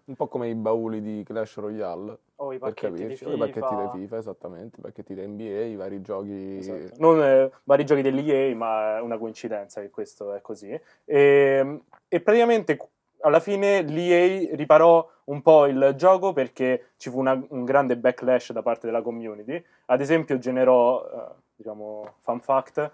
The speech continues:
Speaker 3: il, il commento Reddit più downvotato nella storia, che era uno di,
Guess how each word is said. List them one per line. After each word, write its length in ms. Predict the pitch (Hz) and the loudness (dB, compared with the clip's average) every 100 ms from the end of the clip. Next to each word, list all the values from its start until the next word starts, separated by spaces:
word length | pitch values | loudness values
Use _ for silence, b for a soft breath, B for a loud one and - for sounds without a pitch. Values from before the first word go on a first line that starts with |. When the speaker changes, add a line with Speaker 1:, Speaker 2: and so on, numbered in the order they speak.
| b _ | b _
Speaker 3:
il, 680 | 123 123 123 123 123 120 117 - _ | -8 0 4 6 4 2 -4 -16 _
il 140 | 127 | -18
commento 380 | - 143 143 135 | -8 -4 -2 4
Reddit 480 | 139 135 123 123 127 | 6 4 2 -4 -6
più 220 | - 123 | -4 -6
downvotato 800 | 120 120 120 117 117 113 113 110 | -2 -2 -2 -4 -2 0 0 -4
nella 200 | 110 110 | -6 -8
storia, 540 | - - 104 113 170 180 _ | -8 -8 -6 -4 -8 -8 _
che 100 | 120 | -2
era 160 | 117 | 2
uno 220 | 127 135 127 | 2 0 -2
di, 240 | 123 120 | -2 -6